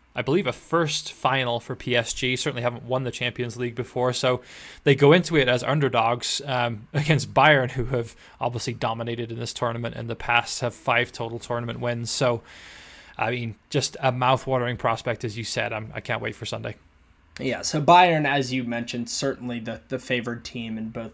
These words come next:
Speaker 2: the bookies and the supporters' eyes. Um, currently just offensively <laughs> running at a, a speed that I think would, would make Liverpool blush their cheeks.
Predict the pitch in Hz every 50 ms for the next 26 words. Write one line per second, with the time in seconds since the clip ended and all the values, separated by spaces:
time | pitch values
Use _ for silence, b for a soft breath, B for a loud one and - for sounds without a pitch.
0 | _ - 123 117 - - 131 127 131 - 123 120 117 110 110 - - - 123 123
1 | 117 113 107 110 110 - - 120 110 - - 123 120 117 117 110 - - - 120
2 | 123 120 117 120 117 110 - B B B B B B B - 147 123 113 107 110
3 | 110 - _ _ _ - - 240 233 208 - - 127 117 110 104 113 110 - -
4 | - - - 147 131 120 - 143 127 120 - 127 113 117 113 104 - - 147 151
5 | 123 - - 139 139 135 143 143 139 131 127 127 127 104 120 120 120 117 B B
6 | B B B B B - 123 123 123 - - 123 - - - - 139 131 117 107
7 | 117 117 117 117 113 - - 135 120 110 - - 123 113 110 113 - - - 139
8 | 131 117 113 113 120 120 117 113 - - - 139 - 139 131 131 123 131 123 120
9 | - - 113 104 110 - 123 120 117 117 - - - 117 110 110 - - - -
10 | 127 120 110 - -